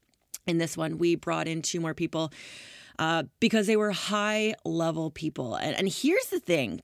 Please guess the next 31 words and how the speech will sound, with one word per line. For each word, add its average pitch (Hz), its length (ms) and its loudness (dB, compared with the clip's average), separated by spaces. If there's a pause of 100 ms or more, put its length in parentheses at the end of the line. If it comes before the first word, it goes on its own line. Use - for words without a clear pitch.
(380)
This 247 500 2 (100)
m-, - 200 -10 (400)
mentorship, 202 800 2
it's 202 180 0
actually 440 420 -2
probably 185 480 0
not 156 640 -2
for 151 320 0
you. 185 400 4 (400)
Um, 160 480 2
you 170 120 -2
know, 170 100 2
we 202 300 4
only 190 300 2
align 165 360 0
with 156 120 -2
people 175 280 -2
who 147 300 2 (320)
get 151 240 4
it, - 320 0 (300)
who 185 120 2
want 156 460 0
to 185 100 0
grow 151 340 0
business, 147 600 2
who 165 180 0
are 147 80 2
ready 156 560 2
to 165 80 -6
take 151 420 -2
action, 175 680 0